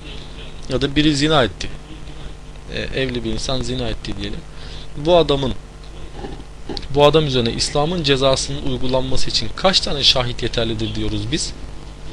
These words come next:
Var mı bilen? Evli bir adam,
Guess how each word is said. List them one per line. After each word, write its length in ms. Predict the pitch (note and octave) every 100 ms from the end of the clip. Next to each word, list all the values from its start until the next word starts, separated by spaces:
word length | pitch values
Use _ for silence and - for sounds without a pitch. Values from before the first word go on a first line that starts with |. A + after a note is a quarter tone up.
| - - - - -
Var 140 | C3+
mı 120 | F#3 A#2
bilen? 160 | G#2 - - - - - - - - - - - - - - - - - - - - - - - -
Evli 280 | C3+ C3+ C#3
bir 60 | A#2
adam, 220 | A2+